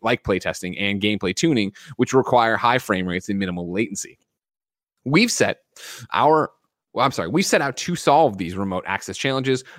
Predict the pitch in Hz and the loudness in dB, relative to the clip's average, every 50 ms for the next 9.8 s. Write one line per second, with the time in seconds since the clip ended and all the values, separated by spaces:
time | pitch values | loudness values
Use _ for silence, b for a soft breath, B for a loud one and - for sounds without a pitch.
0 | B - 123 117 127 127 123 123 165 220 240 190 147 120 107 - 113 95 92 95 | B 0 0 2 4 2 2 2 2 2 4 4 4 2 2 2 0 0 0 -2
1 | 98 - - 101 107 - 110 92 98 104 117 107 - - 101 - - - 98 95 | -6 -6 -4 -4 -4 0 0 0 0 0 -2 -4 -4 -6 -10 -10 -6 -4 -4 -4
2 | 95 98 101 101 95 - 73 71 - - - - - _ _ _ _ B B B | -4 -4 -6 -6 -6 -6 -8 -8 -10 -12 -14 -18 -20 _ _ _ _ B B B
3 | B B B - 120 143 190 208 190 170 165 151 156 160 143 117 104 101 104 107 | B B B 0 2 2 4 4 4 4 4 4 4 4 2 2 0 0 0 -2
4 | 117 123 - 139 135 139 143 135 131 131 - - 160 160 139 - - 180 - - | -4 -2 0 0 0 0 0 -2 -4 -4 -6 -10 -10 -10 -8 -8 -8 -8 -8 -6
5 | 101 101 - - 135 - - - 113 101 98 104 104 - - 135 151 170 175 139 | -6 -6 -6 -8 -8 -10 -10 -8 -8 -6 -6 -8 -10 -8 -4 -2 -2 0 0 2
6 | 113 101 95 95 110 107 107 110 110 90 107 113 117 117 110 117 117 107 107 107 | 0 0 0 0 -2 -2 0 0 -2 0 0 -2 -2 0 0 0 0 2 2 4
7 | 123 160 196 185 131 107 85 85 104 - 104 107 - - - 160 - - 220 196 | 4 4 4 4 2 0 0 -4 -8 -8 -8 -8 -4 -4 -4 -4 -4 -6 -8 -4
8 | - 131 123 135 135 - - 143 131 - 117 98 - 113 117 113 - 107 123 143 | -2 -2 -2 -2 -4 -6 -4 -6 -4 -2 -4 -4 -4 -6 -8 -6 -4 -4 -2 -2
9 | 165 175 170 151 - - - 202 180 135 120 104 104 107 - | -2 -4 -6 -6 -6 -2 0 2 4 4 4 2 -2 -4 -8